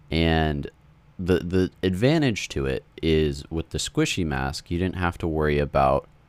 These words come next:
um, the mouth as much. 'Cause with other, the,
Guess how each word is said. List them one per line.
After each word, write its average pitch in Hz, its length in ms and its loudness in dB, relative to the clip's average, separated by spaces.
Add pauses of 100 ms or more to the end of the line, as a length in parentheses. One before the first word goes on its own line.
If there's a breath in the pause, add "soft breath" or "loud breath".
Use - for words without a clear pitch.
(520)
um, 60 460 -6 (1300)
the 82 140 -2
mouth 92 400 2
as - 160 -8
much. - 400 -14
'Cause 78 240 0
with 80 260 0
other, 120 280 2 (560)
the, 85 420 0